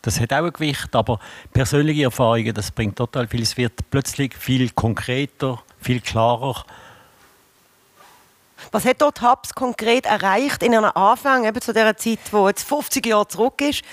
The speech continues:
Speaker 2: bei der Bevölkerung?
Speaker 1: Ich glaube, man kann das nicht einfach so tabellarisch auflisten, was erreicht worden ist. Das, was heute da ist, wie Ehe für alle und alle die Diskussionen, die wir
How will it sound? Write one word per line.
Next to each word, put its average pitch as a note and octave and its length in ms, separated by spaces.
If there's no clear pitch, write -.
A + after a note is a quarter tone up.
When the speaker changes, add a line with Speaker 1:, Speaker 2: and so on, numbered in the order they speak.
Speaker 2:
bei C4 100
der - 100
Bevölkerung? C4+ 680
Speaker 1:
Ich - 80
glaube, C3+ 200
man C#3 100
kann B2+ 160
das C3 180
nicht C3 160
einfach B2+ 320
so B2 560
tabellarisch B2 720
auflisten, C3+ 840
was B2 180
erreicht A#2+ 540
worden C3 320
ist. A#2 220
Das, B2+ 180
was A#2+ 220
heute - 420
da C#3+ 280
ist, - 460
wie A#2+ 240
Ehe C3 420
für B2+ 200
alle C#3+ 540
und C3 140
alle C3+ 220
die B2+ 140
Diskussionen, C3+ 1000
die B2 160
wir B2 240